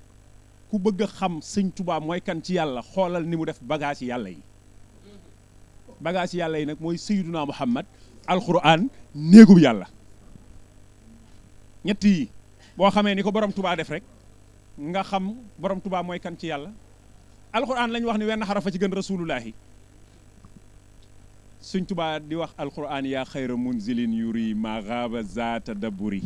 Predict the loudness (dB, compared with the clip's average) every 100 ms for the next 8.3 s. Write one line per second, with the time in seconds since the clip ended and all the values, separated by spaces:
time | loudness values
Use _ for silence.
0 | -10 -16 -20 -20 -20 -20 -20 -20 -16 -8
1 | -6 -2 0 0 0 -2 -6 -2 -2 -2
2 | -4 -2 0 -2 -4 -18 -20 -20 -20 4
3 | 6 6 2 0 -4 -4 -2 -2 -4 -8
4 | -10 -8 -6 -6 -8 -10 -8 -6 -6 -8
5 | -6 -6 -4 -4 -6 -8 -14 -20 -20 -20
6 | -20 -18 -10 -10 -8 -6 -6 -6 -8 -6
7 | -8 -10 -14 -18 -20 -20 -20 -20 -18 -8
8 | -4 -4